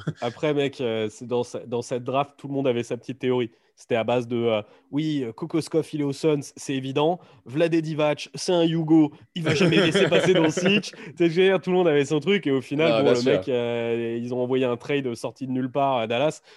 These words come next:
Speaker 2: Le, le plus beau move de tous les temps, d'ailleurs, hein, ce trade,
Speaker 1: Ah bah,
Speaker 2: euh,
Speaker 1: ouais,
Speaker 2: incroyable.
Speaker 1: avec, ouais, ça, on est d'accord.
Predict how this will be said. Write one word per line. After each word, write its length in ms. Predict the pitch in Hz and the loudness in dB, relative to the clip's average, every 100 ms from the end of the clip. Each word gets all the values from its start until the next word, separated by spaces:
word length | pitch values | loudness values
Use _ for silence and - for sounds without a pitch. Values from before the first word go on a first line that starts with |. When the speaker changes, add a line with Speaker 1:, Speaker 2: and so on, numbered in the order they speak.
| _ _ 120 | _ _ -10
Speaker 2:
Le, 200 | 123 123 | -6 -4
le 120 | 143 | -4
plus 220 | - 160 | -6 -8
beau 200 | 139 151 | 0 0
move 220 | 160 175 | 2 0
de 120 | 151 | -2
tous 100 | - | -6
les 100 | 131 | -6
temps, 240 | 151 120 107 | -6 -6 -6
d'ailleurs, 280 | 107 104 98 | -6 -6 -10
hein, 80 | |
ce 120 | 101 - | -16 -16
trade, 200 | - 135 | -10 -8
Speaker 1:
Ah 40 | |
bah, 220 | 127 90 | -6 -6
Speaker 2:
euh, 340 | 90 98 90 90 | -6 -6 -8 -8
Speaker 1:
ouais, 40 | |
Speaker 2:
incroyable. 380 | 127 98 127 107 | -10 -6 -6 -4
Speaker 1:
avec, 240 | 113 104 113 | -6 -8 -10
ouais, 160 | 101 | -8
ça, 140 | 92 123 | -4 -2
on 80 | 120 | -2
est 60 | |
d'accord. 340 | 113 113 98 | -4 -4 -4